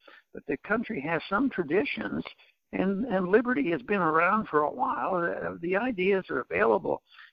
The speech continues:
but we have a tremendous job to reach people, to find, to convince them that it's in their best interest to go along with less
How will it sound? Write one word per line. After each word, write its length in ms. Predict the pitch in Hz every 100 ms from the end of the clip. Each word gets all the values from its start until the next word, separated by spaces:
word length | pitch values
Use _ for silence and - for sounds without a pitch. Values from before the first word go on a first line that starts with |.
| _
but 80 | -
we 140 | -
have 80 | 180
a 60 | 143
tremendous 600 | 156 151 180 247 226 165 -
job 560 | 131 170 190 151 147 - - _ _ -
to 100 | 139
reach 280 | 170 247 -
people, 320 | - 135 - 139
to 100 | -
find, 520 | 160 - 175 214 190
to 80 | 147
convince 420 | 151 135 190 247 -
them 180 | 165
that 120 | 156 143
it's 140 | -
in 100 | 175
their 140 | 156
best 280 | 139 - -
interest 380 | 202 226 160 - - - - -
to 80 | 160
go 280 | 180 180 170
along 300 | 156 170 147
with 140 | 127
less 220 | 175 147